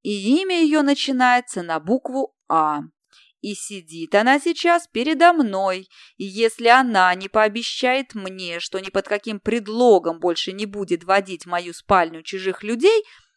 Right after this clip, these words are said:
я придушу ее на месте». «Ладно, не напрягайся», отмахнулась от меня Алина. «Смотри лучше, чего я тебе достала». Она вытряхнула из пакета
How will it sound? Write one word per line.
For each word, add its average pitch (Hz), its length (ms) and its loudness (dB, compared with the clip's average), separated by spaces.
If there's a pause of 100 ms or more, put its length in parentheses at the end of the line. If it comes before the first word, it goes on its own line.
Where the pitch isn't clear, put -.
(160)
я 196 300 4
придушу 175 600 0
ее 349 260 2
на 220 220 2
месте». 160 600 -8 (1500)
«Ладно, 233 380 2
не 208 140 -6
напрягайся», 233 760 2 (180)
отмахнулась 175 720 -6
от 170 100 -16
меня 175 300 -6
Алина. 156 420 -8 (480)
«Смотри 302 440 4
лучше, 277 300 0
чего 254 260 0
я 233 40 8
тебе 233 200 0
достала». 180 760 2 (960)
Она 214 300 2
вытряхнула 208 540 -6
из 190 180 -6
пакета 202 540 -2